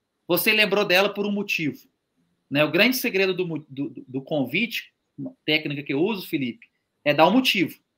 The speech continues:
"Ô, Felipe, eu lembrei de você porque você tem uma rede de crossfit, né? Você é um cara visionário, você tem uma rede com muito cliente, pode agregar benefício pra sua empresa se você ainda tem uma renda com isso. Se eu", aí depois eu vou lá e uso a técnica do "se eu, você".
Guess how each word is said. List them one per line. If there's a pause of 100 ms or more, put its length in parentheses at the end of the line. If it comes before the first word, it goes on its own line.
(260)
"Ô,
Felipe,
eu
lembrei
de
você
porque
você
tem
uma
rede
de
crossfit, (440)
né?
Você
é
um
cara
visionário,
você
tem
uma
rede
com
muito
cliente, (320)
pode
agregar
benefício
pra
sua
empresa
se
você
ainda
tem
uma
renda
com
isso. (540)
Se
eu",
aí
depois
eu
vou
lá
e
uso
a
técnica
do
"se
eu,
você".